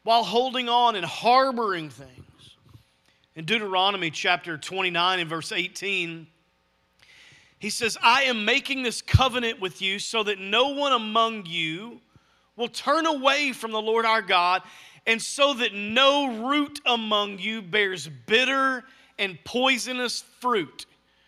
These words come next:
So God is saying, "I'm gonna make a covenant with you so that you can have something in your life that is stable and solid and predictable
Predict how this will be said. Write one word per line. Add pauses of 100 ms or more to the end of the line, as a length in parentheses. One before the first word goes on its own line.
(800)
So
God
is
saying,
"I'm
gonna
make
a
covenant
with
you (240)
so
that
you
can
have
something
in
your
life
that
is
stable (200)
and
solid (180)
and
predictable